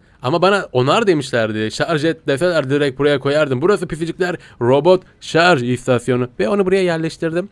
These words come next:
Ve kapı açıldı. Ana. Ama tam açılmıyor. Açıl. Allah Allah. Ne yapacağız? Robotu topla diyor. Ay.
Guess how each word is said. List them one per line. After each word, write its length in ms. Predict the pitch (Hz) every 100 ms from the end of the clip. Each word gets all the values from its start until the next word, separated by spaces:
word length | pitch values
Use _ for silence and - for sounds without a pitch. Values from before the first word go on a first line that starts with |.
| _ _
Ve 80 | 165
kapı 240 | - 131 143
açıldı. 460 | 131 - 101 92 - _ _ _ _ _
Ana. 200 | 117 107 - _ _ _ -
Ama 200 | 135 196 _
tam 160 | - 143
açılmıyor. 460 | 135 135 117 95 90 _ _ _ _
Açıl. 260 | 139 131 160 - _ _ _ _ _ - _ _ _ - _ _ _ - -
Allah 200 | 113 101
Allah. 240 | 92 95 95
Ne 60 | 120
yapacağız? 400 | 123 113 143 160 -
Robotu 300 | 120 139 135
topla 320 | 131 131 131
diyor. 240 | 107 120 151 _
Ay. 200 | 117 156